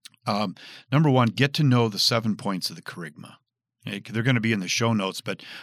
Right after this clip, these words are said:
Ascension Press actually has a nice laminated card. I,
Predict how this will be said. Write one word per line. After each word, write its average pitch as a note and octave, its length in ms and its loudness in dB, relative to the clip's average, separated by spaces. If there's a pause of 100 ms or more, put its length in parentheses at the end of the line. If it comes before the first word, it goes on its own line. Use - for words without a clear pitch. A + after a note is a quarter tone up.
Ascension G#3 440 2
Press F3 300 2
actually A#2+ 340 2
has B2 220 0
a G#2 60 -2
nice A2+ 260 2
laminated A2+ 540 0
card. A#2 480 0 (240)
I, G#2+ 140 -4